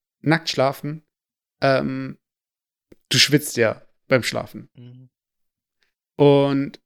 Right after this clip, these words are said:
Speaker 1: wenn du halt keine Unterhose anhast oder kein irgendwie T-Shirt oder die, also gar nichts, dann ist einfach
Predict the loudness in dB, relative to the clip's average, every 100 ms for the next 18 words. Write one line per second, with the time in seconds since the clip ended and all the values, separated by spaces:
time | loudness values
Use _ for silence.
0 | -2 2 4 4 2 0 0 2 2 2
1 | 2 0 -4 -8 -6 -8 -10 _ _ _
2 | _ 2 4 6 4 0 0 2 2 -2
3 | -4 -6 -8 -10 _ -2 2 4 8 8
4 | 8 4 -2 0 -2 -4 -4 2 2 2
5 | -4 -20 _ 0 2 4 2 -4 _ _
6 | _ _ _ 4 6 6 2 -2 -8